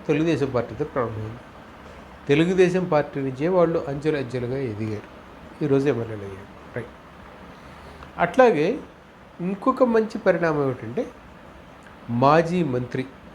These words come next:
ఏది, అటు బీఆర్, సారీ, మంత్రి, అటు బీఆర్ఎస్లో మంత్రిగా చేశారు, అంతకుముందు టీడీపీలో మంత్రిగా చేశారు, ఇప్పుడు కాంగ్రెస్లో మంత్రిగా చేస్తున్నాడు. వాస్తవానికి మూడు పార్టీల్లోనూ మంత్రిగా చేసిన మంత్రి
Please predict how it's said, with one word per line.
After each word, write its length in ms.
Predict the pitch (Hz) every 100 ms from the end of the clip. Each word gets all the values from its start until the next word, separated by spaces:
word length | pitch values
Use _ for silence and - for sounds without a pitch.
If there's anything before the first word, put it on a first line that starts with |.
| - - - - - - - 143
ఏది, 180 | 139 135 139 - - - - 135
అటు 160 | 143 117
బీఆర్, 260 | 127 156 165 -
సారీ, 200 | 160 107 - - - 135
మంత్రి, 280 | 170 123 - - - - - - - 139
అటు 140 | 151 147
బీఆర్ఎస్లో 560 | 127 151 190 185 180 196 175
మంత్రిగా 280 | 165 170 160
చేశారు, 340 | 160 160 170 214 - - - - - -
అంతకుముందు 680 | 139 143 180 165 170 180 196 240 - -
టీడీపీలో 640 | 135 151 185 185 185 180 180
మంత్రిగా 260 | 170 160 156 151
చేశారు, 360 | 143 156 151 254 - - - - - - -
ఇప్పుడు 180 | 214 214
కాంగ్రెస్లో 380 | 208 214 214 220
మంత్రిగా 240 | 170 139 120
చేస్తున్నాడు. 320 | 117 - 113 127
వాస్తవానికి 480 | 160 165 208 220 214 165
మూడు 180 | 190 208 202
పార్టీల్లోనూ 760 | 196 190 - 180 175 165 165 165 151
మంత్రిగా 420 | 139 135 131 131 127
చేసిన 560 | 127 127 127 123 123 139 151
మంత్రి 240 | 104 -